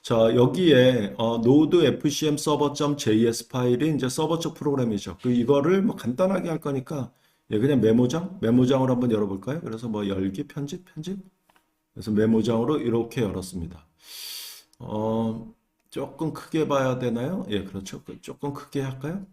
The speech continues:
예, 그래서 한 요 정도로. 자, 이렇게 돼 있는데 나머지는 그대로 쓰셔도 될 것 같고요.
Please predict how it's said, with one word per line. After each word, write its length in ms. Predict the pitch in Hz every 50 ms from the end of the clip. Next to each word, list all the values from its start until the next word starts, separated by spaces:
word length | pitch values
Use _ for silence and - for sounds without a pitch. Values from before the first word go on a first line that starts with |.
| _ -
예, 100 | 95 90
그래서 340 | 92 95 98 98 - - -
한 180 | 139 143 127 107
요 80 | 101
정도로. 440 | 95 101 98 95 90 - - 147 160 - _ _ _ _ - - - - - - - - _ _
자, 120 | - 123
이렇게 320 | 120 131 160 160 165 170
돼 120 | 156 151 147
있는데 360 | 139 135 131 131 131 156 151
나머지는 360 | 127 127 139 170 185 196 185 190
그대로 260 | 147 127 143 143 151
쓰셔도 360 | 143 - 151 143 - 151 151
될 140 | 139 110 98
것 120 | - 120 110
같고요. 460 | 104 104 - 110 101 101 131 165 -